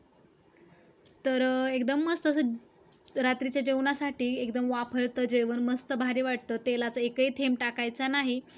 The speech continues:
त्यानंतर जिरे आणि मीठसुद्धा टाकून घेतलं आणि आता याला पाणी घालून बारीक वाटण तयार करून घ्यायचं आहे. तोपर्यंत इथे आपण पिठं घेऊयात. इथे मी ज्वारीचे दोन वाट्या ज्वारीचं पीठ घेतलेलं आहे.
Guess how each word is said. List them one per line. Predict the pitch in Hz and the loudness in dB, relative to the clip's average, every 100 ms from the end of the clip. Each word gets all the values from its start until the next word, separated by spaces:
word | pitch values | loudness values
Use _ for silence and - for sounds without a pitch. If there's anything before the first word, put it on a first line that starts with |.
| - - - - | -18 -18 -12 -4
त्यानंतर | 262 254 262 | 0 2 0
जिरे | 220 254 254 | 2 4 4
आणि | 254 247 240 233 | 2 0 0 2
मीठसुद्धा | 247 269 277 285 254 | 2 2 0 -2 0
टाकून | 254 240 240 | -2 -2 0
घेतलं | 240 247 233 | 0 -2 -4
आणि | 226 233 233 226 | -4 -4 -4 -4
आता | 226 233 | -4 -4
याला | 233 | -4
पाणी | 233 262 247 269 | -2 -2 0 0
घालून | 277 262 | 0 0
बारीक | 254 277 294 | 2 0 0
वाटण | 277 277 262 | 0 0 0
तयार | 254 240 | -2 -2
करून | 247 226 240 | -4 -2 -2
घ्यायचं | 240 233 226 | -2 -4 -8
आहे. | 220 220 214 240 - - - - - - - - - - - | -6 -8 -10 -14 -20 -20 -20 -20 -20 -20 -20 -20 -20 -8 0
तोपर्यंत | 269 254 247 240 247 | 2 2 2 4 4
इथे | 247 247 | 4 2
आपण | 226 240 240 262 - - | 0 0 0 -2 -10 0
पिठं | 302 294 285 | 2 6 6
घेऊयात. | 254 233 226 233 | 6 6 4 -2
इथे | 254 285 | 0 2
मी | 277 | 2
ज्वारीचे | 247 269 247 233 254 | 4 4 4 2 0
दोन | 220 254 269 | 2 2 4
वाट्या | 311 285 262 262 262 - - 247 | 2 2 2 0 -2 -10 -8 2
ज्वारीचं | 254 247 247 285 | 2 2 0 0
पीठ | 320 320 | 0 2
घेतलेलं | 294 277 240 233 | 2 2 2 0
आहे. | 240 240 226 220 | 0 0 0 -2